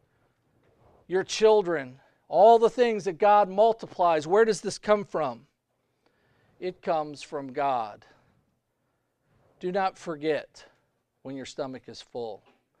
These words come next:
but recognize that it, that the blessing, your strength,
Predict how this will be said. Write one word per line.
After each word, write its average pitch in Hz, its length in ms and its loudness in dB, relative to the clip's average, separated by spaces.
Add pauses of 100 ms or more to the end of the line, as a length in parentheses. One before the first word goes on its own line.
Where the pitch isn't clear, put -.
(920)
but 147 420 -4 (400)
recognize 143 960 -6 (420)
that 139 140 -8
it, 151 180 -14 (560)
that 139 160 -18 (100)
the 147 100 -18
blessing, 143 640 -6 (220)
your 156 180 -8
strength, 160 540 -8